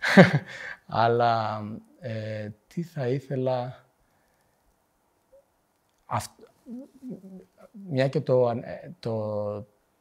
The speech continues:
δηλαδή το να φέρω έναν, ε, εξωτερικό επενδυτή στην εταιρεία, θα ήταν κάτι που δεν έχω κάνει. Έχω τις,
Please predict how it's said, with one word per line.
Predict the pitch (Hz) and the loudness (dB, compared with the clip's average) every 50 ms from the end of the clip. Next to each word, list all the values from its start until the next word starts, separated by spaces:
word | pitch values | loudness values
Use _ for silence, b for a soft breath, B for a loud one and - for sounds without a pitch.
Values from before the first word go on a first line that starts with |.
| _ _ _ - | _ _ _ -20
δηλαδή | 185 170 123 107 127 127 | -14 -10 -6 -4 -4 -2
το | 131 143 | 0 0
να | 127 120 | 0 0
φέρω | - - 147 143 143 151 147 143 139 131 123 120 - - - | -2 0 2 2 4 4 4 4 4 4 2 0 -2 -6 -4
έναν, | 120 120 127 131 135 135 135 131 131 127 123 123 120 117 | -2 -2 0 0 0 -2 -2 -2 -2 -2 -2 -4 -4 -4
ε, | 117 113 107 101 101 95 92 92 92 92 95 - _ _ _ _ _ _ _ _ _ _ _ _ _ _ _ _ _ _ _ _ _ _ _ _ _ _ _ _ _ _ _ _ _ _ | -6 -6 -6 -6 -6 -6 -6 -8 -10 -12 -14 -18 _ _ _ _ _ _ _ _ _ _ _ _ _ _ _ _ _ _ _ _ _ _ _ _ _ _ _ _ _ _ _ _ _ _
εξωτερικό | - 139 - - 143 120 113 117 110 110 107 110 - 127 127 123 123 120 113 110 107 107 - - _ | -14 -12 -8 -6 -6 -4 -2 -2 -2 -2 -4 0 6 8 8 10 8 8 4 2 -2 -6 -10 -14 _
επενδυτή | _ - 110 - 117 104 104 98 101 - 127 | _ -12 -8 -6 -4 -4 -4 -2 0 0 0
στην | 110 - - 107 | 0 0 -6 -10
εταιρεία, | 98 - 101 92 107 120 127 131 - | -6 -6 -4 -2 2 2 2 0 0
θα | - - 127 | 0 2 2
ήταν | 131 131 143 127 110 | 4 4 2 0 0
κάτι | - - 120 117 110 - - 107 92 90 92 - _ _ _ _ _ _ _ _ _ _ _ _ _ _ _ _ _ _ _ _ | 2 6 6 6 6 4 -2 -4 -6 -6 -8 -12 _ _ _ _ _ _ _ _ _ _ _ _ _ _ _ _ _ _ _ _
που | - 123 113 113 | -8 -6 -6 -6
δεν | 110 110 127 131 127 127 | -4 10 10 10 10 10
έχω | 113 - 120 113 | 6 2 0 -4
κάνει. | - 104 95 98 104 120 143 170 180 180 - _ _ _ _ _ _ _ _ _ _ _ _ _ _ _ _ _ _ _ _ _ _ _ _ b b b b b b b b b b _ _ _ _ _ _ _ _ _ _ _ _ _ _ | -2 -2 0 0 0 -2 -4 -4 -6 -8 -12 _ _ _ _ _ _ _ _ _ _ _ _ _ _ _ _ _ _ _ _ _ _ _ _ b b b b b b b b b b _ _ _ _ _ _ _ _ _ _ _ _ _ _
Έχω | - 143 139 - 143 120 - - - _ _ _ _ _ _ - - - _ | 4 4 4 4 0 -4 -4 -8 -18 _ _ _ _ _ _ -20 -20 -20 _
τις, | _ - 120 101 - - - - - - - - - | _ -6 -4 -2 -2 -4 -4 -4 -6 -8 -8 -12 -16